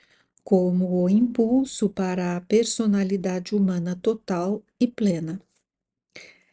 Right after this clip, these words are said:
É justamente ao partirmos de tais pressupostos que se torna claro como, ao nos defrontarmos com a criança,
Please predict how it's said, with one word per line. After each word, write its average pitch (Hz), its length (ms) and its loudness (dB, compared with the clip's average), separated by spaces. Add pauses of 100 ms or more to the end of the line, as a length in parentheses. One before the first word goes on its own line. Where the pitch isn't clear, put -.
(200)
É 202 100 6
justamente 190 1120 -2 (100)
ao 180 240 2
partirmos 202 920 0
de 202 160 -4
tais 190 360 -4
pressupostos 208 1160 -4 (420)
que - 140 -2
se 247 220 -4
torna 254 420 0
claro 226 540 0
como, 175 640 0
ao 185 340 0
nos 180 340 0
defrontarmos 196 1200 0
com 175 260 -4
a 180 60 -8
criança, 214 760 -2